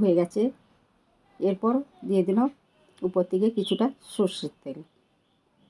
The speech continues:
সর্ষের তেল দিয়ে ভালো করে নেড়ে চেড়ে নিলাম। ব্যাস, রেডি আমার লাউ পাতা দিয়ে মোরলা মাছের ভাপা। এটি গরম ভাতের সঙ্গে খাবেন,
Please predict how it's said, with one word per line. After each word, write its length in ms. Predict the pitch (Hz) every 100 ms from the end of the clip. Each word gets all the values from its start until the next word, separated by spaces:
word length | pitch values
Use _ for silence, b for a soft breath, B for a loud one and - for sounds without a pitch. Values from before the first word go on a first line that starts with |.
| _ _ _ _ _ _ _ -
সর্ষের 300 | 190 - 214
তেল 160 | 214 208
দিয়ে 120 | 208 226
ভালো 220 | 208 185
করে 120 | 190 208
নেড়ে 240 | 196 180 175
চেড়ে 200 | 190 202
নিলাম। 300 | 190 180 269 - _ _ _ _ _ _ _
ব্যাস, 220 | 165 190 214
রেডি 300 | 185 185 180 208
আমার 260 | 180 196 269 - _ _ -
লাউ 160 | 180
পাতা 260 | 175 180 190
দিয়ে 200 | 185 202 214
মোরলা 280 | 185 175 180
মাছের 360 | 180 185 220 247 -
ভাপা। 320 | 175 170 - 190 277 _ _ _ _ _ _ _ _ _ - - -
এটি 180 | 214 233 196
গরম 200 | 202 208
ভাতের 280 | 196 190 208 208
সঙ্গে 220 | 190 202
খাবেন, 340 | 208 190 190